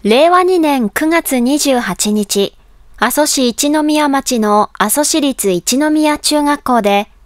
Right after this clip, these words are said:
福祉疑似体験学習が行われました。これは、総合的な学習の時間の中で催されたもので、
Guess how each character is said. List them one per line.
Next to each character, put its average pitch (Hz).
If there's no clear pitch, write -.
福 -
祉 226
疑 196
似 294
体 339
験 330
学 320
習 294
が 226
行 196
わ 208
れ 208
ま 208
し -
た。 180
こ 247
れ 277
は、 247
総 277
合 349
的 320
な 294
学 247
習 294
の 285
時 277
間 269
の 269
中 262
で 196
催 185
さ 220
れ 208
た 208
も 202
の 202
で、 175